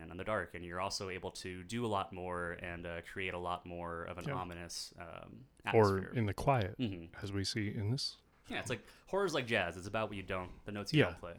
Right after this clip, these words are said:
Speaker 2: the
Speaker 1: Yeah.
Speaker 2: sounds you don't make.
Speaker 1: Yeah, the, the, the, the, the gr-, the gore that you don't show.
Speaker 2: Yeah.
Speaker 1: Uh, the monsters you don't see. Um, so I think that he, he sees that as a, as a failure with Before I Wake.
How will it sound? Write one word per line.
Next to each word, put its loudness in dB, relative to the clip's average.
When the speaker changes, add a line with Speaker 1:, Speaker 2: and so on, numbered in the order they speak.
Speaker 2:
the -2
Speaker 1:
Yeah. 0
Speaker 2:
sounds 2
you 2
don't 4
make. -10
Speaker 1:
Yeah, -6
the, -8
the, 12
the, -2
the, -6
the -
gr-, -2
the -10
gore 2
that -2
you -2
don't -2
show. -4
Speaker 2:
Yeah. 4
Speaker 1:
Uh, -6
the -10
monsters -8
you -10
don't -10
see. -8
Um, 0
so 0
I 2
think -2
that 0
he, -10
he -2
sees 0
that 2
as 0
a, 0
as 0
a -4
failure -2
with -6
Before -4
I -2
Wake. -6